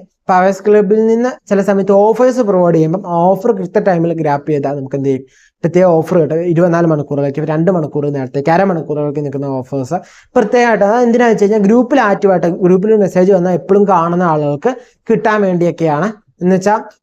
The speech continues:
എപ്പോഴും ഒരു പ്രശ്നത്തിൽ നിൽക്കുന്നവർക്ക് പരിഹാരം കിട്ടാൻ വേണ്ടി പെട്ടെന്ന്, പൈസ ഇല്ലാത്തതുകൊണ്ട് പരിഹാരം കിട്ടാതിരിക്കല്ല. ഓക്കെ, അങ്ങനെ ഒരു എന്താണ് പ്രപഞ്ചം അല്ലെങ്കിൽ ഒരു യൂണിവേഴ്സ് അല്ലെങ്കിൽ ഈശ്വരൻ നമ്മളിലേക്ക് തോന്നിപ്പിക്കും ഒരു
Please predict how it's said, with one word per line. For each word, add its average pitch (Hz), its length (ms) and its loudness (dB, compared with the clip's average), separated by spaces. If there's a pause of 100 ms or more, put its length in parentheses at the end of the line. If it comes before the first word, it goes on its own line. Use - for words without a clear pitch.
(260)
എപ്പോഴും 254 260 0 (360)
ഒരു 226 140 4 (500)
പ്രശ്നത്തിൽ 254 540 0
നിൽക്കുന്നവർക്ക് 233 640 0 (400)
പരിഹാരം 196 400 2
കിട്ടാൻ 190 240 -2
വേണ്ടി 170 200 -2
പെട്ടെന്ന്, 180 320 -2 (260)
പൈസ 196 200 2 (180)
ഇല്ലാത്തതുകൊണ്ട് 247 580 0
പരിഹാരം 202 400 0
കിട്ടാതിരിക്കല്ല. 165 520 -2 (420)
ഓക്കെ, 143 120 -6 (420)
അങ്ങനെ 254 300 2 (260)
ഒരു 220 140 4 (300)
എന്താണ് 190 240 0 (340)
പ്രപഞ്ചം 208 460 2
അല്ലെങ്കിൽ 190 200 2
ഒരു 190 140 0
യൂണിവേഴ്സ് 190 400 2
അല്ലെങ്കിൽ 180 340 0
ഈശ്വരൻ 185 300 0 (260)
നമ്മളിലേക്ക് 226 400 2
തോന്നിപ്പിക്കും 202 520 0
ഒരു 185 120 4